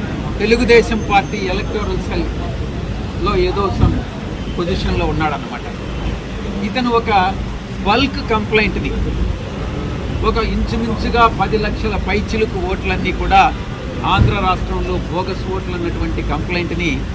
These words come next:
చీఫ్ ఎలక్టోరల్ ఆఫీసర్ ఆంధ్రప్రదేశ్, చీఫ్ elec-, చీఫ్, ఆ, ఆ, సీఈఓ of ఆంధ్రప్రదేశ్, ఆ, కి కంప్లైంట్ ఇవ్వడం జరిగింది. మా యొక్క మొట్టమొదటి ప్రశ్న,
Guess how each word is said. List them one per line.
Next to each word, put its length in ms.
చీఫ్ 400
ఎలక్టోరల్ 600
ఆఫీసర్ 560
ఆంధ్రప్రదేశ్, 800
చీఫ్ 420
elec-, 840
చీఫ్, 300
ఆ, 180
ఆ, 600
సీఈఓ 500
of 120
ఆంధ్రప్రదేశ్, 640
ఆ, 300
కి 340
కంప్లైంట్ 420
ఇవ్వడం 320
జరిగింది. 340
మా 220
యొక్క 200
మొట్టమొదటి 680
ప్రశ్న, 480